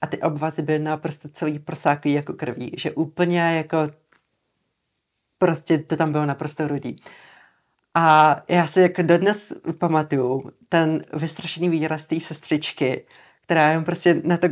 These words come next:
nejdřív koukala na, na ty obvazy a pak jenom na mě a úplně byla vystrašená. Ze začátku ani, eh, pár vteřin nedokázala nic říct. A pak jenom prostě na mě,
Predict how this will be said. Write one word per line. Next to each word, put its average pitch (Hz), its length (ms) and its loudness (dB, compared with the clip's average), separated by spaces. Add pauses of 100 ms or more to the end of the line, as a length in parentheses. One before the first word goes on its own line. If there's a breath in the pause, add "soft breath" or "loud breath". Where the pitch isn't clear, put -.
nejdřív 180 380 2
koukala 175 300 2
na, 147 160 -2
na 170 160 0
ty - 140 -4
obvazy 156 380 -2
a 180 80 2
pak 175 220 0
jenom 170 180 2
na 156 80 0
mě 143 160 -2
a - 140 -4
úplně 165 440 2 (100)
byla 165 260 2
vystrašená. 151 720 -4 (500 soft breath)
Ze 170 80 2
začátku 165 360 4
ani, 175 360 0
eh, 160 180 -2
pár 160 220 2
vteřin 170 340 -2
nedokázala 165 580 -2
nic 170 240 -4
říct. 147 400 -8 (480 loud breath)
A 170 60 2
pak 165 240 -2
jenom 165 240 2
prostě 165 420 -2
na 160 140 -2
mě, 156 260 -6